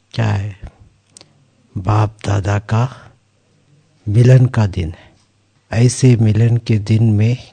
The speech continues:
क्या लक्ष्य लेके हम बैठना चाहिए? यही लक्ष्य लेना चाहिए। जहाँ भी बैठे,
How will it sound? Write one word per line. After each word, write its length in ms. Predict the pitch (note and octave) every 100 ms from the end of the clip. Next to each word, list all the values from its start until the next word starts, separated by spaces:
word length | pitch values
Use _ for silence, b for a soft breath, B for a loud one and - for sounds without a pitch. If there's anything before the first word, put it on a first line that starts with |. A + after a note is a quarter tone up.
| _
क्या 220 | - A#2 B2
लक्ष्य 600 | A2 A2+ B2+ - - G#2
लेके 300 | G#2 - A2+
हम 220 | G#2+ G2+
बैठना 440 | G2 G2+ G#2 G2+
चाहिए? 420 | G#2+ - G#2+ G#2 - _ _ _ _ -
यही 260 | G#2+ C3 B2+
लक्ष्य 420 | A#2 A#2 - A2
लेना 360 | G2+ G#2+ A#2
चाहिए। 540 | A2+ A2 G2 G2+ B2+ - _ _ _ _ _ _ _ _ _ _ _ _ _ _ _ _ _ _ _ _ _ _ _ _ _ _ _ _ _ _ A#2 -
जहाँ 320 | A2+ - C3
भी 140 | D3
बैठे, 480 | A#2+ G2+ G2+ G2+ F2